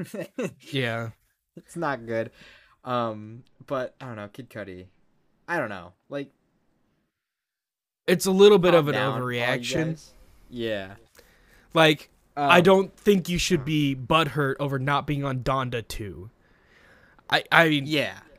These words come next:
Speaker 2: you know, Donda wasn't the best album out there. Uh, <sighs> is, aren't people
Speaker 1: Did you
Speaker 2: considering it, like, one of his worst?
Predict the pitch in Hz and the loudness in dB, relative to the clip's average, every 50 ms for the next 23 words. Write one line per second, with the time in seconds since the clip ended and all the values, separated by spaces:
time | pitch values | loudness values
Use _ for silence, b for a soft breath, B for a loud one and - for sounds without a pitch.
0 | _ _ _ _ _ - - 185 170 175 165 160 147 139 135 139 139 175 180 185 | _ _ _ _ _ -8 -2 2 4 4 6 4 4 2 2 4 6 8 8 10
1 | 185 185 180 170 175 185 180 165 190 202 190 190 202 175 151 190 185 175 - - | 10 10 10 10 10 8 6 6 2 0 2 2 2 6 6 6 6 6 4 4
2 | 180 160 147 143 143 131 117 107 110 113 104 104 101 - - 107 104 107 117 123 | 4 4 6 4 4 2 0 -4 -4 -4 -6 -6 -6 -8 -8 -8 -6 -6 -8 -8
3 | 127 - _ _ _ _ _ _ _ _ _ _ _ _ _ _ _ _ _ 135 | -12 -16 _ _ _ _ _ _ _ _ _ _ _ _ _ _ _ _ _ -8
4 | 127 123 123 120 120 117 - 87 - - _ _ _ _ - - - _ _ _ | -6 -4 -4 -4 -6 -6 -8 -10 -12 -14 _ _ _ _ -20 -20 -20 _ _ _
5 | _ _ _ _ _ _ - 156 147 143 139 131 120 104 B B B B B B | _ _ _ _ _ _ -10 -8 -6 -6 -6 -8 -10 -14 B B B B B B
6 | B _ _ _ _ _ _ _ - 160 170 - - 175 185 214 214 190 208 185 | B _ _ _ _ _ _ _ -4 -2 -2 0 0 2 2 2 0 -2 -4 -2
7 | 202 190 - 135 127 - 143 143 165 156 160 170 175 180 156 151 143 131 - 139 | -2 -2 -2 -4 -6 -6 -6 -4 -4 -2 -2 -2 -2 -4 -2 -4 -4 -4 -4 -4
8 | 139 139 139 135 123 98 98 95 113 139 147 - - - - _ | -4 -4 -4 -6 -8 -8 -10 -10 -10 -10 -10 -10 -12 -12 -14 _